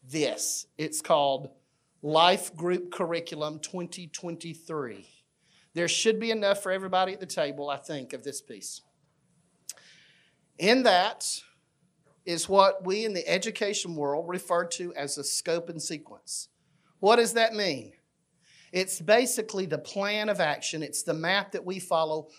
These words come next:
for the next few weeks, few days, few months, or the year. So you can take that scope and sequence,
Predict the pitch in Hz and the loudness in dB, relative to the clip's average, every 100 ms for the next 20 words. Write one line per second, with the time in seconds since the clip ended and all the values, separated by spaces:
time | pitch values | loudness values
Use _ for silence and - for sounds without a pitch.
0 | _ 185 156 160 180 180 - - - - | _ -2 0 0 -2 -4 -4 -6 -8 -18
1 | _ _ _ _ - 170 156 160 240 262 | _ _ _ _ -10 -2 0 4 4 2
2 | - - - - _ - 190 190 180 190 | -4 -8 -8 -14 _ -8 -4 2 4 6
3 | 202 214 214 208 185 180 185 185 - 156 | 4 2 -6 -6 -4 -2 -4 -6 -4 2
4 | 156 160 156 156 143 131 113 - - _ | 2 2 -4 -8 -8 -8 -8 -12 -20 _
5 | _ _ _ _ - - - - 214 202 | _ _ _ _ -20 -20 -14 2 4 4
6 | 262 277 262 262 269 - 226 - - 185 | 2 0 0 0 0 0 0 0 0 0
7 | 170 147 156 147 208 214 - | 0 -4 -6 -4 -6 -4 -8